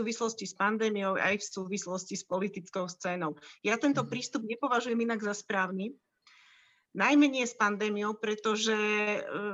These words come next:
Speaker 1: to som už aj spomínala tebe v nejakom rozhovore, keď sa hodnotili, e,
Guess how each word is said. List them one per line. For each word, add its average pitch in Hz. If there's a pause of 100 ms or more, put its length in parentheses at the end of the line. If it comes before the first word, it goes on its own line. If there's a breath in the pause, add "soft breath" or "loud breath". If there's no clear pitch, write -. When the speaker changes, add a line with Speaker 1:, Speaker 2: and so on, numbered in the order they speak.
(180)
Speaker 1:
to 254
som 269
už 254
aj 226
spomínala 240
tebe 220
v 214
nejakom 226
rozhovore, 220 (400 loud breath)
keď 262
sa 277
hodnotili, 254
e, -